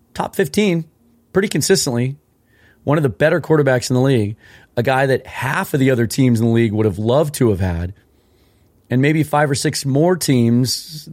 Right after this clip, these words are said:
that had quarterbacks you could argue were better than Hasselbeck might have preferred him too.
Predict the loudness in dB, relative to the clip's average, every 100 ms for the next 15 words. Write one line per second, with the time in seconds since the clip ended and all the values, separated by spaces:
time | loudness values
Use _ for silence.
0 | -18 -8 -4 -2 -2 -4 -4 -2 2 0
1 | 0 0 2 2 2 2 4 2 2 2
2 | 2 0 0 -2 -2 -6 _ -10 -6 -4
3 | -4 -4 -4 0 0 0 0 -2